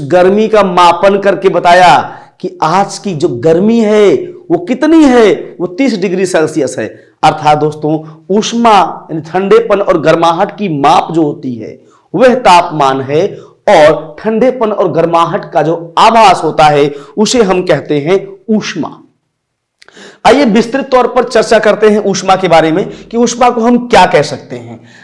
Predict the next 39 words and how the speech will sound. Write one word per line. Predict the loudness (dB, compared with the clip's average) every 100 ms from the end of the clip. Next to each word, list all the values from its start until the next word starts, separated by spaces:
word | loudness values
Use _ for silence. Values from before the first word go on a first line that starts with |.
| -4
अगर | 0 4
दोस्तों | 2 2 0
हम | 0
चर्चा | -2 2 0
करें | 4 2 2
ऊष्मा | -4 -2 -2
के | 0
विषय | -2 0 0
में, | -2 -4 -6 -6
देखिए | 0 2
अभी | 2 2
हमने | 0 0
क्या | -2
समझा, | -2 0 0
Common | -2 0 0 0 -4
चीज | -6 -6
समझा | -2 0
ऊष्मा | 0 -4 -6
के | -6
बारे | -8 -10 -10
में, | -18 -20 _ _ _ -4
लेकिन | 0 0
अगर | 0 0 0 0
ऊष्मा | -2 -4 0 0
को | 2
हम | 0 0 0
परिभाषित | 0 0 -2 -2 -2 -10 -10
करने | -6 -2 -2
की | -2 -8 -10 -14 _ _ _
कोशिश | -4 -4 -4 -8 -4
करेंगे | -2 0 0 -2 -2 -6 -20 _
तो | -2
दोस्तों | -2 0
हम | -2 -2
कैसे | 0 2 2 0
परिभाषित | -2 -2 0 0 0 -6 -4
कर | -4
सकते | -2 -8 -6 -8
हैं | -6 -6